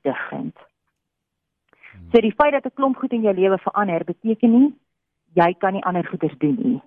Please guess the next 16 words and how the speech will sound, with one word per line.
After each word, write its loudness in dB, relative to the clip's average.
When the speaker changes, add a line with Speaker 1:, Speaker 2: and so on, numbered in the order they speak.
Speaker 1:
Jy 4
het 0
nog -2
steeds 2
daai 0
keuse. -2
But 4
change 2
is 4
a -2
fact. -4
Adaptability, -2
the 0
ability 0
to -4
adjust -2